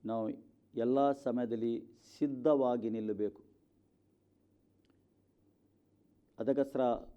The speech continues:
ದೇವರು ವಾಕ್ಯದ ಮುಖಾಂತರ ಮಾತಾಡ್ತಾನೆ. ನೀವು ಮತ್ತು ನಾವು ಸಿದ್ಧವಾಗಬೇಕು. ಯಾ-, ಯಾ-, ಯಾವುದಾದರೂ ಹೊರಗಿನ ಸಂಗತಿಗೆ ನಾವು ಕಿವಿ ಕೊಡದೆ, ಸುಳ್ಳು ಬೋಧನೆಗೆ ನಾವು ಕಿವಿ ಕೊಡದೆ,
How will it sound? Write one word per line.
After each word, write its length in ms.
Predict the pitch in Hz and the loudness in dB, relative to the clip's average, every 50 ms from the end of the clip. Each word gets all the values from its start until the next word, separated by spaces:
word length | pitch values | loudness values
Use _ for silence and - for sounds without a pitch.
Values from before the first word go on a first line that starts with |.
| - _ _ _ _ _ _ _ _ _ _ - 110 101 | -20 _ _ _ _ _ _ _ _ _ _ -10 -2 4
ದೇವರು 340 | 135 143 143 135 123 120 | 4 6 6 6 4 2
ವಾಕ್ಯದ 380 | 110 120 123 120 - - 135 123 | 2 0 0 -2 -2 -4 -2 0
ಮುಖಾಂತರ 520 | 135 131 127 127 - 120 117 117 - 113 110 107 107 - - - _ - 104 95 98 | 0 -2 -2 -2 -4 -4 -4 -4 -4 -4 -4 -4 -4 -6 -8 -14 _ -18 -14 -8 -6
ಮಾತಾಡ್ತಾನೆ. 720 | 104 113 110 - 123 110 104 95 - - 104 101 92 - - - - _ _ _ _ _ _ _ _ - | -4 -4 -4 -4 -2 -4 -4 -4 -4 -8 -6 -6 -8 -10 -12 -18 -20 _ _ _ _ _ _ _ _ -8
ನೀವು 320 | 107 120 131 139 139 139 131 | -4 0 2 4 4 4 2
ಮತ್ತು 300 | 127 120 - - 120 110 | 2 -2 -4 -4 -4 -4
ನಾವು 240 | 104 113 117 113 | -4 -4 -4 -6
ಸಿದ್ಧವಾಗಬೇಕು. 1000 | 110 - - 120 113 113 113 117 110 107 104 101 95 98 95 101 92 - 95 92 - - _ _ _ _ _ _ _ _ _ _ - | -6 -8 -8 -8 -6 -4 -2 -2 0 0 -2 -2 -4 -6 -6 -6 -6 -6 -8 -12 -14 -18 _ _ _ _ _ _ _ _ _ _ -6
ಯಾ-, 360 | 113 120 123 131 127 - 117 | -2 0 0 -2 -2 -2 -2
ಯಾ-, 340 | 120 120 127 131 131 - - | -2 0 0 0 -2 -2 -4
ಯಾವುದಾದರೂ 680 | 131 123 131 139 135 127 127 127 120 120 117 120 113 113 | -2 0 2 2 2 2 2 2 0 0 -2 -2 -2 -4
ಹೊರಗಿನ 460 | 113 - 110 117 135 131 131 131 127 123 - - - - - | -4 -4 -2 -2 0 0 0 0 -2 -2 -4 -8 -12 -8 -6
ಸಂಗತಿಗೆ 420 | 117 120 123 117 120 110 117 117 | -2 -2 -2 -2 -2 -2 -2 -2
ನಾವು 180 | 110 - - - | -2 -2 -6 -6
ಕಿವಿ 260 | - 120 120 127 123 | -4 -2 0 0 0
ಕೊಡದೆ, 420 | 123 123 110 110 101 104 95 87 - - - _ _ _ _ - _ _ _ _ _ - - | 0 0 0 0 0 -2 -2 -4 -6 -14 -20 _ _ _ _ -20 _ _ _ _ _ -4 0
ಸುಳ್ಳು 280 | 143 147 151 156 143 | 2 4 4 4 4
ಬೋಧನೆಗೆ 480 | 127 131 127 117 123 120 120 107 120 110 | 4 2 2 2 2 0 0 0 0 -2
ನಾವು 180 | 107 113 110 | -2 -4 -6
ಕಿವಿ 260 | - - - 127 127 123 | -6 -4 -2 0 0 0
ಕೊಡದೆ, 380 | 131 113 110 104 104 101 - | 0 0 0 0 -2 -2 -4